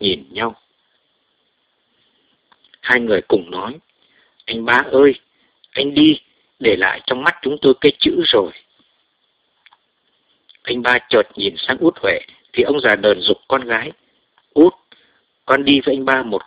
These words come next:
quãng đi." Gió cửa sông thổi rục từng cơn. Anh ba chắp tay giơ cao xá xá ông già đờn và các bạn đang quay bước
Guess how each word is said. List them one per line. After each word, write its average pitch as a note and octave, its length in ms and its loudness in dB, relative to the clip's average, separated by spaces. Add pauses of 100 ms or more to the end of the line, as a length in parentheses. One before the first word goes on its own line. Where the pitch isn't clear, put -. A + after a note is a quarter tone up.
quãng D#3+ 300 -2
đi." D#3 240 -6 (3250)
Gió - 360 -2 (100)
cửa F#2 180 2
sông D3+ 360 0
thổi F2 260 0
rục - 200 0 (160)
từng G2+ 320 0
cơn. C3+ 220 0 (580)
Anh B2+ 200 -4
ba B2+ 200 0 (100)
chắp - 300 -6
tay B2+ 220 0
giơ C3 220 6 (100)
cao C3+ 260 0 (160)
xá A#2+ 220 0
xá A2+ 340 -6
ông A#2+ 180 -6
già F2 180 -2
đờn E2 320 -8 (320)
và F#2+ 120 -4
các - 220 -8
bạn G#2+ 200 -2 (280)
đang B2 220 -4
quay C3 340 2
bước D3+ 260 0